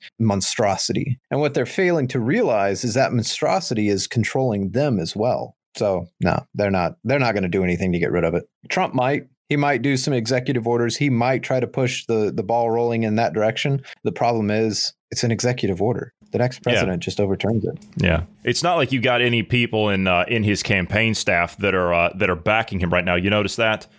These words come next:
Speaker 2: They're saying, "Oh, Mister President, you, you need to concede. You need to concede." What did I say the other day about his campaign staff? They're a bunch of idiots. They're a bunch of chicken neck little cowards is all they are. I, I don't know what they're there for. I, I don't know what they're there for. They didn't do anything for his campaign.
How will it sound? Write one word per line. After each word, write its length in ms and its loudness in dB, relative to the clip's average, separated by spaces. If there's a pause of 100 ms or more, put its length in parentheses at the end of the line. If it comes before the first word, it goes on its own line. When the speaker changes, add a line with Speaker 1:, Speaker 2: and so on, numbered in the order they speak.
Speaker 2:
They're 140 0
saying, 280 0
"Oh, 120 2
Mister 220 -2
President, 340 0
you, 200 2
you 100 -2
need 140 2
to 60 -8
concede. 440 0
You 80 -2
need 140 4
to 40 2
concede." 460 0 (140)
What 180 -2
did 80 0
I 60 2
say 180 0
the 140 2
other 160 0
day 180 2
about 220 2
his 100 -4
campaign 460 0
staff? 260 0
They're 80 0
a 60 -2
bunch 220 0
of 100 -6
idiots. 500 -2
They're 140 0
a 20 -6
bunch 220 0
of 80 -2
chicken 340 0
neck 220 0
little 180 0
cowards 800 -2
is 160 0
all 100 2
they 160 2
are. 240 0 (240)
I, 220 0
I 20 2
don't 100 0
know 80 2
what 180 0
they're 140 0
there 140 2
for. 380 -6 (180)
I, 120 2
I 100 2
don't 80 0
know 60 0
what 120 0
they're 80 0
there 140 0
for. 180 -2 (160)
They 120 2
didn't 180 2
do 180 2
anything 300 0
for 100 0
his 100 0
campaign. 600 0